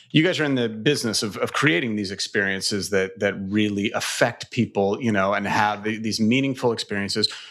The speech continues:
When was the last time on your travels that you had an experience that really you felt like affected you deeply and, and, and was, uh, transformational?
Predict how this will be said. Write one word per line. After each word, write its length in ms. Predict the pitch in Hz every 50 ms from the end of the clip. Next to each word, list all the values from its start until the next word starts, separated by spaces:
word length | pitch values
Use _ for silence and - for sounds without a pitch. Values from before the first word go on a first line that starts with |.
| - - - _ _ _
When 320 | - 117 113 123 165 208 240
was 120 | 254 190
the 80 | 147 151
last 340 | 151 131 123 123 - - -
time 340 | 127 120 113 110 113 117 - 123
on 160 | 113 104 101
your 300 | 95 92 98 104 104 104
travels 540 | 101 - - 90 85 85 85 80 76 - - -
that 180 | - - -
you 320 | - 101 98 101 107 110 104
had 180 | 104 113 98 95
an 100 | 98 95
experience 480 | 90 - - - 98 95 95 92 90
that 140 | - 104 101
really 320 | 98 104 110 117 113 113 113
you 160 | 110 117 113
felt 240 | - - 117 113 104
like 160 | 107 98 -
affected 500 | - - - - 120 104 - - 104 95
you 60 | 101
deeply 340 | 90 98 95 - - 95 90
and, 240 | 90 90 87 92 -
and, 240 | 95 92 90 90
and 320 | - 95 92 95 95 92 92
was, 320 | 98 110 120 120 117 113
uh, 320 | 127 - 139 139 135 143 156
transformational? 720 | 151 - - 160 160 143 - 175 175 185 170 - - - -